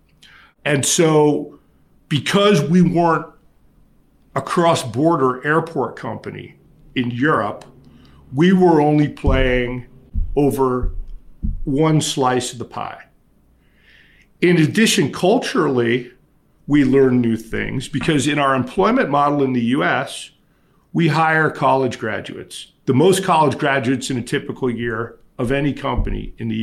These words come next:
U S. And we put them on a career path. While the wh-, entire world has continued to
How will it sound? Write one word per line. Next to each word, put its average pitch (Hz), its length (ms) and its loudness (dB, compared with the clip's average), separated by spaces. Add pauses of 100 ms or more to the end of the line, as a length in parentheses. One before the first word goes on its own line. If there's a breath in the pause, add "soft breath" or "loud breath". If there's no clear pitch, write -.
U 117 80 -4
S. - 240 -10 (400 loud breath)
And 143 160 0
we 151 100 4
put 196 360 2
them 165 160 2
on 151 180 2
a 120 40 -6
career 127 440 -4
path. - 500 -12 (180)
While 165 580 2 (100)
the 156 160 2
wh-, - 240 -4
entire 180 640 2
world 135 240 2
has 123 200 0
continued 147 840 -2
to 120 480 -2